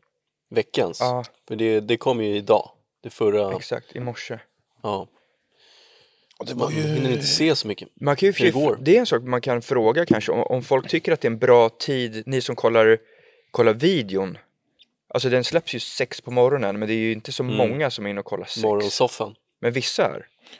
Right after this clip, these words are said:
Speaker 3: Men nu ser man ju att de gamla börjar växa, så att vi
Speaker 2: Ja.
Speaker 3: har ju, vi har ju funderat lite på vad vi ska ha videon, om vi skulle göra en ny kanal eller något. Men just nu så känns det som vi ska hålla
Speaker 1: Mm.
Speaker 3: kvar den
Speaker 2: Mm.
Speaker 3: på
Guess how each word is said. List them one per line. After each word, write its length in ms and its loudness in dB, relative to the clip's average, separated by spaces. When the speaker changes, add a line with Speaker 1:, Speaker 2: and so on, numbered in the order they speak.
Speaker 3:
Men 80 -2
nu 100 6
ser 220 6
man 120 4
ju 40 6
att 60 4
de 120 2
gamla 280 6
börjar 160 6
växa, 440 4
så 120 -4
att 140 0
vi 40 2
Speaker 2:
Ja. 60 4
Speaker 3:
har 140 4
ju, 500 2
vi 120 0
har 100 2
ju 80 2
funderat 400 4
lite 140 -6
på 220 -2
vad 200 2
vi 100 -6
ska 180 -4
ha 240 6
videon, 460 -6
om 120 -8
vi 60 -6
skulle 180 -4
göra 120 2
en 80 -2
ny 220 -2
kanal 460 -2
eller 100 -6
något. 200 -10
Men 120 -6
just 160 -6
nu 140 -2
så 100 -6
känns 240 -2
det 60 -12
som 180 -6
vi 60 -8
ska 120 -6
hålla 120 0
Speaker 1:
Mm. 120 -4
Speaker 3:
kvar 200 4
den 140 2
Speaker 2:
Mm. 140 -10
Speaker 3:
på 260 -2